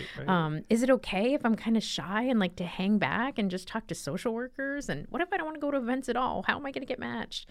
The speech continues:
Speaker 1: Yeah.
Speaker 2: And I spend a lot of time, uh, I spend a lot of time talking to families like that. Um,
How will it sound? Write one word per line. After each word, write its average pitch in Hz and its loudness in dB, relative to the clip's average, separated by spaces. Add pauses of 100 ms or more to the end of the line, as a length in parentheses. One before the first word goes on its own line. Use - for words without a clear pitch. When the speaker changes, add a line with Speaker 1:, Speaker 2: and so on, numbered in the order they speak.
Speaker 1:
Yeah. 127 -4
Speaker 2:
And 139 -8
I 185 2
spend 175 0
a 170 0
lot 143 -2
of 143 -2
time, 143 -4
uh, 139 -4
I 175 0
spend 160 -2
a - -2
lot 143 -4
of - -10
time 143 -8
talking 139 -8
to - -6
families - -10
like 160 -4
that. 160 -2 (140)
Um, 165 -2